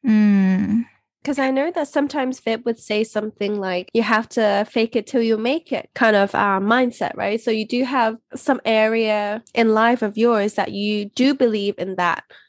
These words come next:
Speaker 2: And that's why you might have a different perspective on this.
Speaker 1: Yeah, 'cause it's like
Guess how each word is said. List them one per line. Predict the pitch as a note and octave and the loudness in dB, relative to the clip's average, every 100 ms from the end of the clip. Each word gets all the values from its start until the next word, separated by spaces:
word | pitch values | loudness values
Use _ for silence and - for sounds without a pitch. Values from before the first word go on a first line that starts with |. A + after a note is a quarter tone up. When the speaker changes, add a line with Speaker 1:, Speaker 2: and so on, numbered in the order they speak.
| _ _ | _ _
Speaker 2:
And | G#3+ | -2
that's | G#3 A#3 - | 0 -2 0
why | A#3 A3 | -2 2
you | |
might | B3 B3+ | 2 2
have | B3+ A3 | 0 0
a | |
different | A3 A#3+ A#3+ | -2 -6 -8
perspective | A3 - - - G#3+ - | -10 -6 -6 -4 -8 -8
on | - | -12
this. | - A#3+ - _ | -10 -10 -14 _
Speaker 1:
Yeah, | C4 C4 A#3+ G#3+ G#3 A3+ | 2 4 4 4 2 2
'cause | D4+ D#4 C#4+ | 2 2 0
it's | - F4 | -2 -2
like | G#4 | 0